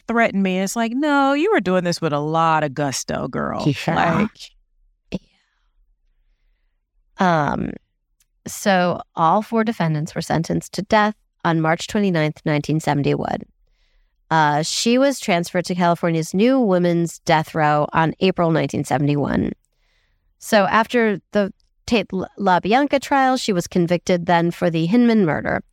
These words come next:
Speaker 2: She pleaded guilty at this point. She, uh,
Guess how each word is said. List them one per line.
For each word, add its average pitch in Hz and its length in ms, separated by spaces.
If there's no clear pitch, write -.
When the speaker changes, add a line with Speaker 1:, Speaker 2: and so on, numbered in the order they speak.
Speaker 2:
She 262 200
pleaded 247 320
guilty 175 400
at - 140
this 160 160
point. 190 500
She, 175 640
uh, 196 360